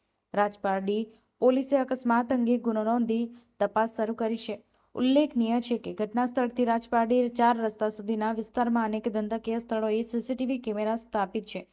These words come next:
જેના આધારે પોલીસ અકસ્માત સર્જી નાસી ગયેલા વાહનની ઓળખ માટે તપાસ ચલાવી રહી છે. બીજી ઘટના ગોવાલી નજીક છે,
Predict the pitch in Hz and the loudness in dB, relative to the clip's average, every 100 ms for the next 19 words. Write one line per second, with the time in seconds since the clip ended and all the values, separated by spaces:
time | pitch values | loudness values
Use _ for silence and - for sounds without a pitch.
0 | _ _ _ - 220 196 190 202 233 190 | _ _ _ -6 -4 -2 -2 0 0 -2
1 | - _ _ - 240 233 233 208 202 208 | -10 _ _ 0 2 2 0 -4 -4 -2
2 | 208 226 240 226 196 208 233 214 196 214 | -4 -2 -4 -2 -4 -2 -2 -2 -4 -6
3 | 202 240 226 208 226 - _ _ 208 240 | -2 -2 0 -2 -2 -10 _ _ 2 2
4 | 254 269 220 233 233 202 220 233 233 214 | 4 2 2 2 2 4 2 2 -2 -4
5 | 190 185 185 185 208 208 214 202 202 226 | -4 -6 -6 -4 -6 -4 -4 -2 0 0
6 | 233 240 - - _ _ - 208 202 214 | 0 0 -4 -8 _ _ -4 -2 -2 -2
7 | 214 214 214 233 214 208 220 214 214 208 | -4 -2 -2 -2 2 2 4 2 -2 -2
8 | 233 233 - 233 - | -2 -4 -4 -4 -4